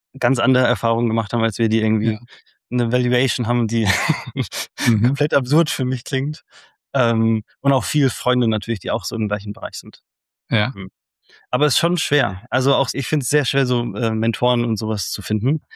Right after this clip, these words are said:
Speaker 2: Ja.
Speaker 1: weil auch diese Industrie natürlich relativ klein ist. Also es gibt
Speaker 2: Klar.
Speaker 1: nicht viele Leute, die bescheuert genug sind, um sowas zu bauen. Und wenn die bescheuert
Speaker 2: Schön
Speaker 1: genug
Speaker 2: ausgedrückt.
Speaker 1: sind, dann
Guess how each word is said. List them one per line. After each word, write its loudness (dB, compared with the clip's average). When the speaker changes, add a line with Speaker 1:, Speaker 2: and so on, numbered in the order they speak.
Speaker 2:
Ja. 2
Speaker 1:
weil 2
auch 0
diese 4
Industrie 2
natürlich 0
relativ -4
klein -6
ist. -14
Also -2
es -8
gibt -2
Speaker 2:
Klar. 2
Speaker 1:
nicht -4
viele -2
Leute, 2
die 0
bescheuert 0
genug 0
sind, -2
um -2
sowas -4
zu -4
bauen. 0
Und 2
wenn 2
die 4
bescheuert 2
Speaker 2:
Schön 2
Speaker 1:
genug 0
Speaker 2:
ausgedrückt. 2
Speaker 1:
sind, 2
dann 2